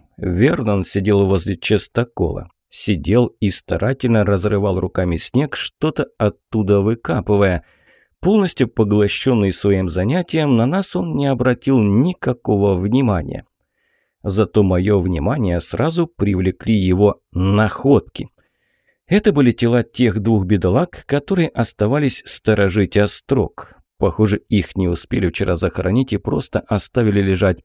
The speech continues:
под забором. Или не смогли, потому как, чтобы выдолбить могилу по такой мерзлоте, нужно натурально целый день махать кайлом, и то не факт, что получится. Ну да, как я и думал.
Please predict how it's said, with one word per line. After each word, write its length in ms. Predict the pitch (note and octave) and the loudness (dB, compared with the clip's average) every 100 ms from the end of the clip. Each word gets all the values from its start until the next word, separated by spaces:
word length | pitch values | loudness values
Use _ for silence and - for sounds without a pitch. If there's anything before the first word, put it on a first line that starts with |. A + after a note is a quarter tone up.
| - | -2
под 200 | G2 F2+ | -2 0
забором. 640 | F#2 C3+ C#3 B2+ G2+ - _ _ _ _ _ | -2 0 0 2 2 -2 _ _ _ _ _
Или 200 | D#3 G#3 | 2 2
не 180 | F#3 F3 | 2 0
смогли, 600 | - E3+ C#3 A#2 B2 A2+ G2+ - | -2 -2 0 4 6 4 0 -4
потому 300 | A2 E3+ F#3+ | -4 -2 -2
как, 200 | F#3 D3+ | -4 -6
чтобы 360 | - - E3+ | -6 -2 -2
выдолбить 600 | E2+ D3 C3+ C3+ B2+ B2 | 0 0 0 2 0 0
могилу 480 | A2 A2 A#2 F3 B2+ | 0 0 0 0 2
по 160 | G2 G#2 | 2 2
такой 320 | G#2 - A2 | 0 0 0
мерзлоте, 680 | G2+ F#2+ E2+ E2+ - D#3 D#3+ - _ | 2 0 0 -2 -2 -4 -4 -8 _
нужно 440 | - A#2 B2+ G#2+ G#2 | 0 4 4 4 0
натурально 640 | G2 F#2 G#2 A#2 A#2 G2 | 0 -2 0 0 2 0
целый 360 | F2 - G#2 F#2 | -2 -2 0 0
день 200 | E2+ A2 | 0 0
махать 480 | G2 F2+ - G2 - | 0 0 0 0 -2
кайлом, 580 | - F#2+ F2+ G#2+ B2 F#2+ | -2 2 2 0 2 0
и 40 | |
то 380 | F#2+ - - F#2 - | 0 -4 -2 -2 -4
не 220 | - - | -2 0
факт, 380 | A2+ - B2 - | -2 0 0 0
что 300 | - - G#2 | -6 -2 -2
получится. 720 | E2+ A2 B2+ F#2 - D#2+ - - _ _ _ _ _ _ _ _ _ _ _ _ | 0 2 2 2 -2 -6 -8 -8 _ _ _ _ _ _ _ _ _ _ _ _
Ну 320 | - A#2+ G3 B3 | 0 4 6 4
да, 300 | E3+ F#3 F3+ | 4 0 0
как 300 | - E3+ - | -2 -4 -4
я 120 | D#3+ | -2
и 120 | D#3+ | -2
думал. 580 | D3 G#2+ B2 A2+ A2 G#2+ | -2 2 4 6 4 2